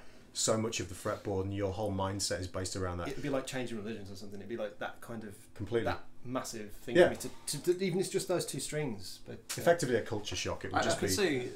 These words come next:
Speaker 3: the, the, the benefits from a s-, like, a single line point of view, which is
Speaker 2: Mm.
Speaker 3: why, like, bass, bass players, if they, if they get, goes up to a C or
Speaker 1: Yeah, yeah, they have
Speaker 3: I
Speaker 1: this,
Speaker 3: imagine it
Speaker 1: it's a
Speaker 3: just
Speaker 1: bass
Speaker 3: carries
Speaker 1: player
Speaker 3: on,
Speaker 1: tuning
Speaker 3: right?
Speaker 1: effectively,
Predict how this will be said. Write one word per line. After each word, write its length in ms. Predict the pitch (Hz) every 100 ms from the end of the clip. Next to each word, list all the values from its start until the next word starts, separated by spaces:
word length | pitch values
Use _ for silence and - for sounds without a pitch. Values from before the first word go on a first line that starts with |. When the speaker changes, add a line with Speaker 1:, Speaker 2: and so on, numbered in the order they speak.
| -
Speaker 3:
the, 140 | 127
the, 320 | 117 120 113 107
the 140 | 107
benefits 440 | 117 110 - -
from 300 | - 117 104
a 60 | 101
s-, 220 | 95 - -
like, 160 | 104
a 80 | 107
single 320 | - 117 107
line 280 | 107 120 110
point 200 | - 104
of 60 | 101
view, 200 | 95 98
which 120 | 104 110
is 100 | 110
Speaker 2:
Mm. 40 |
Speaker 3:
why, 280 | 104 98 92 - - -
like, 140 | - 110
bass, 320 | 123 113 -
bass 220 | - 117
players, 340 | - 104 92 -
if 120 | 101
they, 60 |
if 280 | 104 - -
they 60 | 107
get, 120 | 95 - - -
goes 120 | 104
up 100 | 101
to 120 | - 95
a 40 |
C 260 | - 98 95
or 140 | 95 139
Speaker 1:
Yeah, 160 | 156
yeah, 100 | 151
they 80 | 131
have 120 | 127
Speaker 3:
I 40 | 113
Speaker 1:
this, 100 | 117
Speaker 3:
imagine 220 | 110 110
it 40 |
Speaker 1:
it's 80 | 110
a 40 |
Speaker 3:
just 60 | -
Speaker 1:
bass 140 | 180
Speaker 3:
carries 120 | 120 -
Speaker 1:
player 120 | 117
Speaker 3:
on, 60 |
Speaker 1:
tuning 200 | 107 123 110
Speaker 3:
right? 80 |
Speaker 1:
effectively, 440 | 98 98 113 95